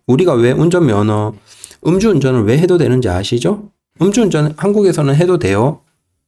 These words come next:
불법은 아니지만, 아, 합법은 아니지만 제대로 처벌도 안 해요.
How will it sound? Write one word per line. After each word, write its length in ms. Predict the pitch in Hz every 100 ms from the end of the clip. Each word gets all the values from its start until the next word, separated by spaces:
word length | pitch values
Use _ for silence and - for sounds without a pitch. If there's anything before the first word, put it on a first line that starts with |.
| _ _
불법은 380 | 165 175 220 180
아니지만, 720 | 104 107 117 98 113 92 - _ - _
아, 120 | -
합법은 540 | 90 87 208 240 220 156
아니지만 720 | 87 101 98 95 110 87 85 - _ _ _ _ _ _
제대로 340 | 98 139 196
처벌도 420 | - 202 220 220
안 240 | 101 85 85
해요. 400 | 95 107 90